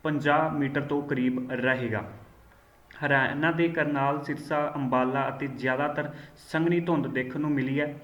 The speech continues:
ਹਰਿਆਣਾ ਵਿੱਚ ਇਸ ਕੜਾਕੇ ਦੀ ਠੰਡ ਨੂੰ ਲੈ ਕੇ ਚੇਤਾਵਨੀ ਜਾਰੀ ਕੀਤੀ ਗਈ ਹੈ। ਇਸ ਦੌਰਾਨ ਮੌਸਮ ਖੁਸ਼ਕ ਰਹੇਗਾ ਅਤੇ ਮੀਂਹ ਦੀ ਸੰਭਾਵਨਾ ਜ਼ੀਰੋ ਦੇ ਬਰਾਬਰ ਹੈ। ਇਸ ਦੌਰਾਨ ਘੱਟੋ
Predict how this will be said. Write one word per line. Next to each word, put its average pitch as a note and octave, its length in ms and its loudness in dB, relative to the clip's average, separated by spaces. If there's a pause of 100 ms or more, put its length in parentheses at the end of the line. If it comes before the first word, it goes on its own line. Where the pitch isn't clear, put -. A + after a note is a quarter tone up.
(400)
ਹਰਿਆਣਾ C#3+ 340 4
ਵਿੱਚ E3+ 340 0
ਇਸ E3+ 280 -2
ਕੜਾਕੇ C#3+ 400 0
ਦੀ D3+ 120 -4 (100)
ਠੰਡ D3+ 240 -2
ਨੂੰ D#3 200 -2
ਲੈ B2 160 0
ਕੇ C3+ 160 -4
ਚੇਤਾਵਨੀ C#3 580 -2
ਜਾਰੀ B2+ 280 0
ਕੀਤੀ B2+ 360 -6
ਗਈ C#3+ 180 2
ਹੈ। C#3+ 100 -4 (200)
ਇਸ E3+ 260 2
ਦੌਰਾਨ D3 300 0
ਮੌਸਮ C#3+ 560 -2
ਖੁਸ਼ਕ D3 300 -6
ਰਹੇਗਾ C#3 360 0
ਅਤੇ D3 180 -4
ਮੀਂਹ C#3+ 300 0 (360)
ਦੀ C#3+ 100 2
ਸੰਭਾਵਨਾ C#3 460 0 (120)
ਜ਼ੀਰੋ C#3+ 280 4
ਦੇ E3 120 2
ਬਰਾਬਰ A#2 380 0
ਹੈ। G#2+ 140 -8 (300)
ਇਸ E3 140 4
ਦੌਰਾਨ E3 340 2
ਘੱਟੋ D#3 280 -2